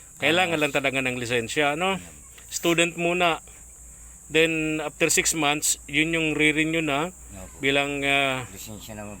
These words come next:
Speaker 2: po na,
Speaker 1: lisensya na, professional, no?
Speaker 2: Opo.
Speaker 1: Okay. So, ang gagawin dyan sa hauler, bibili ng mga materia-,
Speaker 2: Opo.
Speaker 1: materyales, ano?
Speaker 2: Materyales na.
Speaker 1: Mga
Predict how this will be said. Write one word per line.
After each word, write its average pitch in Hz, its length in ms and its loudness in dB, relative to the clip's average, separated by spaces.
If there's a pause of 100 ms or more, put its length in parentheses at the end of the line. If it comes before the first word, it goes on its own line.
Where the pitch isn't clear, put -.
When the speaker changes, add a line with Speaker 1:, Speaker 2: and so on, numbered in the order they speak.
Speaker 2:
po 101 80 -16
na, 101 80 -10
Speaker 1:
lisensya 135 400 2
na, 156 240 2
professional, 131 800 0
no? 185 160 -2 (800)
Speaker 2:
Opo. 107 320 -10
Speaker 1:
Okay. 110 480 0 (1500)
So, 175 80 -4
ang 170 160 0
gagawin 180 400 4
dyan 175 160 2
sa 160 480 4 (160)
hauler, 147 480 2 (500)
bibili 147 400 2
ng 147 160 0
mga 143 240 -2
materia-, 127 480 0
Speaker 2:
Opo. 127 80 -10
Speaker 1:
materyales, 123 720 2
ano? 190 240 -2
Speaker 2:
Materyales 98 560 -12
na. 92 160 -16
Speaker 1:
Mga 107 100 -8